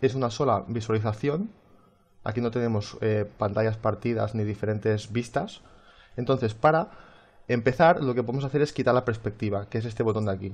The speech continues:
¿vale? Normalmente con ZBrush se trabaja sin perspectiva y luego pues para ir viendo el trabajo que vamos haciendo se activa la perspectiva, ¿de acuerdo?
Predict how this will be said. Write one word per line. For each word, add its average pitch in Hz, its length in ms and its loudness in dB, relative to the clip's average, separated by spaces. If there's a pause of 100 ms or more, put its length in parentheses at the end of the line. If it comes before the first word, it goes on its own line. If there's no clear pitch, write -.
¿vale? 107 220 0
Normalmente 127 460 0
con 120 140 0
ZBrush 127 440 2
se 131 120 -8
trabaja 113 380 2
sin 120 240 -2
perspectiva 120 680 -2 (440)
y 113 80 -8
luego 113 260 2
pues 113 140 -2
para 120 260 2
ir 120 140 -2
viendo 117 720 0
el 113 180 0
trabajo 117 320 2
que 113 80 0
vamos 113 220 2
haciendo 135 400 -2
se - 140 -6
activa 117 400 -2
la 110 180 0
perspectiva, 98 640 -6 (1160)
¿de 113 100 -4
acuerdo? 147 320 0